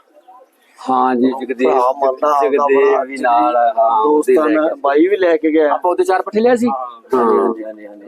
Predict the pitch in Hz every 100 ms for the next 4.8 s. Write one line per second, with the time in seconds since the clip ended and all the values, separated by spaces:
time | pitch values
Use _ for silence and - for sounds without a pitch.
0 | - 127 139 135 135 123 113 - 123 113
1 | 117 113 113 - 113 113 113 117 117 _
2 | 120 107 98 - 113 117 - - - -
3 | _ - _ 131 127 127 120 - 120 110
4 | 107 110 113 - 117 127 123 131